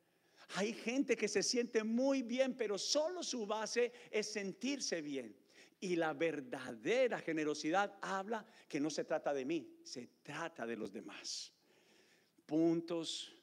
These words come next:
cerrados. Verso veintiséis. "Pero entre ustedes será diferente. El que quiera ser líder", en otra versión dice, "el que quiera ser primero entre ustedes deberá ser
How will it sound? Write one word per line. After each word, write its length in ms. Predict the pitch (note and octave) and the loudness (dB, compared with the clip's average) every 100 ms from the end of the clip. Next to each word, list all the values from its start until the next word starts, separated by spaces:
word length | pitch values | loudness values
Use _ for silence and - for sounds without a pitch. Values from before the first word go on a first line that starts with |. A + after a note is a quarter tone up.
| _ | _
cerrados. 960 | - C#3 A2+ A2 G#2 G#2 - - - - _ _ _ _ _ | -4 -2 -2 -6 -8 -10 -10 -10 -10 -14 _ _ _ _ _
Verso 340 | - D#3 E3 E3+ | 2 4 4 4
veintiséis. 960 | E3 E3 E3+ D#3 D3 A2 G2+ - - - _ _ _ _ _ | 4 4 0 2 2 2 -4 -8 -8 -14 _ _ _ _ _
"Pero 220 | G#3 G#3+ | 8 8
entre 220 | A3+ A3+ | 6 2
ustedes 580 | G#3+ - D4 D4+ D4 C#4+ | 2 2 2 6 6 8
será 280 | B3+ B3 C4 | 6 8 8
diferente. 800 | C4 A#3+ B3 C#4 C4 D#3 A#2 - _ _ _ _ _ _ | 6 6 8 8 4 -4 -6 -12 _ _ _ _ _ _
El 240 | F#3 F3+ F3+ | 4 4 4
que 220 | D#3+ - | -2 0
quiera 480 | E3+ G#3+ A#3 A3 E3 | 6 8 8 6 4
ser 360 | - G3+ G3 | 4 6 6
líder", 460 | D3+ F#3 G3 G3+ F#3+ | 4 4 6 6 6
en 140 | D3+ | 4
otra 240 | D#3 - E3+ | 4 2 2
versión 260 | D#3+ D#3+ | 2 2
dice, 160 | E3+ E3 | 2 0
"el 80 | D3+ | -2
que 140 | C3+ | -2
quiera 200 | D3+ F3+ | 2 2
ser 200 | F3 F3+ | 2 -2
primero 480 | E3+ F3+ F#3 G3 F3+ - - | -2 4 4 4 0 -6 -2
entre 280 | G#3 G3 F#3+ | 0 0 0
ustedes 460 | F#3+ - C4 C4+ G#3+ | 0 6 8 8 8
deberá 400 | G#3+ G3+ G#3 B3 | 4 4 4 2
ser 500 | - C#4+ D#4+ G4 | 4 4 6 2